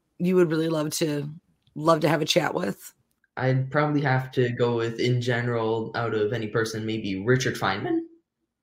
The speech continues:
Speaker 2: He was one of the most influential physicists of the twentieth century. He came up with some of the ideas for quantum electrodynamics.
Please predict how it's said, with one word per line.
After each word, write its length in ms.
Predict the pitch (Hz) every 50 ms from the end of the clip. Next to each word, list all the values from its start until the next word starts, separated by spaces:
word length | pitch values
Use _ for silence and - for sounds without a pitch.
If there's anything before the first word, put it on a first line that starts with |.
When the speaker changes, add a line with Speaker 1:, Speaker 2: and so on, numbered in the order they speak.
| _ _ _ _ _ _ _ _ _ _
Speaker 2:
He 160 | _ 135 135
was 380 | 131 123 117 117 120 123 123 123
one 160 | 131 131 127 123
of 200 | 120 120 - -
the 240 | 123 117 110 107 107
most 460 | 110 110 107 104 110 117 - - -
influential 760 | - 135 131 127 - 127 123 117 120 - 117 92 107 107 104
physicists 540 | - - 127 123 120 - - 117 110 - -
of 320 | 101 98 95 101 110 113 -
the 200 | 113 107 98 95
twentieth 340 | - - 123 120 113 107 113
century. 460 | - 113 110 113 - - 113 113 113
He 420 | 113 113 113 107 107 110 110 - - _ _ _ _ _ _ _ _ -
came 180 | - 131 131 127
up 180 | 123 123 120
with 160 | 123 117 117 117
some 140 | - 127
of 100 | 123 117
the 140 | 117 120 117
ideas 420 | 110 104 110 110 104 104 104 - -
for 480 | - - - 123 113 110 104 101 101 -
quantum 320 | - 135 135 - 135 123
electrodynamics. 1160 | 117 110 113 117 - 117 107 107 104 92 85 76 69 67 87 101 - - - - - - -